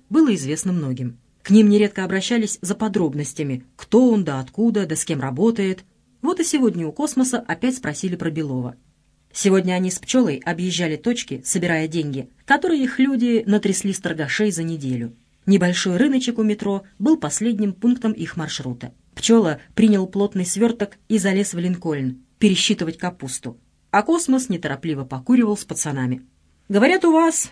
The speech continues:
крутой какой-то появился. Муху отбуцкал?» спросил его качок в адидасовском костюме.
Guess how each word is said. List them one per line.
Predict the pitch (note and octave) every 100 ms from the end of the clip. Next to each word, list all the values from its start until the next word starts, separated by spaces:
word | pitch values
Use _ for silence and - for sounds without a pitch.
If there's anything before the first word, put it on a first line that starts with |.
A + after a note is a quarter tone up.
| _
крутой | B3 C4 D4 G#4
какой-то | D#4+ A#3+ E3+ D3+ D3+
появился. | F3+ F#3 D3+ - - C3 _ _ _ -
Муху | F#3 C4+ E4+ E4+ D4+
отбуцкал?» | B3 A#3 C4 - A#3+ A#3 - _ _ _ _ _ -
спросил | - G3+ G#3+ F#3
его | E3+
качок | E3 C#3+ C#4 C4 -
в | F#3
адидасовском | E3+ D#3+ E3 - E3+
костюме. | D#3 D#3 - C3+ B2